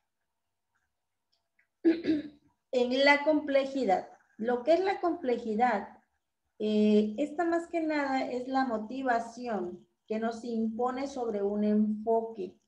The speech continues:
Bien puede ser de una contingencia en donde se toman dichos factores en el entorno, más bien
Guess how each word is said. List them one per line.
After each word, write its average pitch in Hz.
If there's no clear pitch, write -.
Bien 262
puede 285
ser 214
de 214
una 269
contingencia 208
en 202
donde 269
se 294
toman 277
dichos 285
factores 196
en 202
el 214
entorno, 226
más 254
bien 208